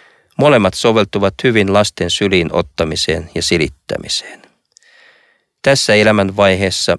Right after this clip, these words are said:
minun sylissäni istuvat lasteni tyttäret ja pojat. Hengellisessä isyydessä ja äityydessä on paljon samoja osasia kuin biologisessa vanhemmuudessakin.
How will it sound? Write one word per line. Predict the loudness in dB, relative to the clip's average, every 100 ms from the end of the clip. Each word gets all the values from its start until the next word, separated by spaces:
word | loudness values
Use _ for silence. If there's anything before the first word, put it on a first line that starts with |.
| -2
minun | 0 0
sylissäni | 0 0 2 2 0 -2 -2
istuvat | -2 -2 -2 -2 2
lasteni | 2 0 -2 -6 -6 -12 -8
tyttäret | -8 -6 -4 -4 -6 -12 -20 _
ja | -8 -4
pojat. | -4 -4 -8 -20 -20 _ _ -20 _ _ _ -20 _ _ _ _ _ _ -6 0
Hengellisessä | 2 2 2 -2 -2 0
isyydessä | 0 2 2 2 0 0 0
ja | 2
äityydessä | 4 2 0 -6 -4 -2 -2 -4 -6 -14 _ _ _
on | -4 0
paljon | 2 2 4 2
samoja | 2 2 2 2 0
osasia | 0 0 -2 -2 -4 -4 -12 _ -20 -20 _ _ _ _ _ _ _
kuin | 0 0
biologisessa | 2 4 4 0 -4 -6 -4 -2
vanhemmuudessakin. | 0 0 -4 -6 -8 -8 -8 -8 -10 -16 -20